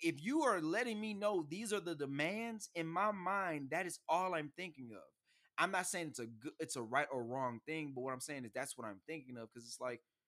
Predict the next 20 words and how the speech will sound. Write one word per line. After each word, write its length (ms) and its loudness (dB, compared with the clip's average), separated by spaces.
now 280 2
you're 260 2
telling 340 0
me 80 -2
that 140 -2
I 80 -2
have 200 -8
to 60 -20
drop 260 -8
this 160 -14
money 200 -8
on 120 -14
you. 680 -20
You 40 -12
telling 380 4
me 80 0
that 160 0
I 120 4
gotta 240 0
be 340 -4